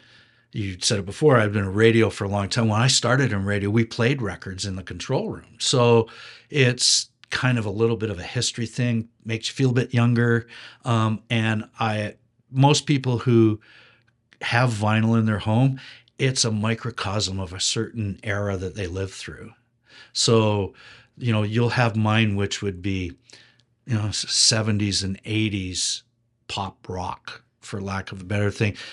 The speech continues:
Then you throw in the stuff there that Janet liked, like the Barbra Streisands, and I even have a Garth Brooks album. I have no idea where I got it from, but, and it's great.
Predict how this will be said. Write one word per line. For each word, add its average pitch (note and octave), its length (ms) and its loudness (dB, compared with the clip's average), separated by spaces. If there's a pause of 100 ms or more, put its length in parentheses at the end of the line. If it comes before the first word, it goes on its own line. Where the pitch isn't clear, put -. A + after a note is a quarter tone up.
(120)
Then A#2 200 4
you A2 100 2
throw A2 320 -2
in G#2 120 -2
the G2 80 -4
stuff - 340 -4
there G#2 200 -2
that F#2+ 200 -6
Janet A2 420 0
liked, G#2 300 -2
like F2+ 220 -10
the F#2+ 60 -12
Barbra G2 340 -8
Streisands, F#2+ 840 -4
and E2 180 -8 (420)
I B2 100 2
even E3 180 0
have G#2+ 160 -2
a F#2 80 -8
Garth G#2 380 -4
Brooks G#2+ 320 -2
album. F#2+ 320 0
I G2 120 0
have F#2+ 220 -2
no A2 380 4
idea F#2+ 360 -4
where F#2 180 -6
I F2+ 80 -8
got F#2 240 -8
it G2 100 -10
from, F#2 300 -8 (380)
but, A2+ 340 4 (120)
and A2+ 180 2
it's A2+ 180 -2
great. C#3 420 -2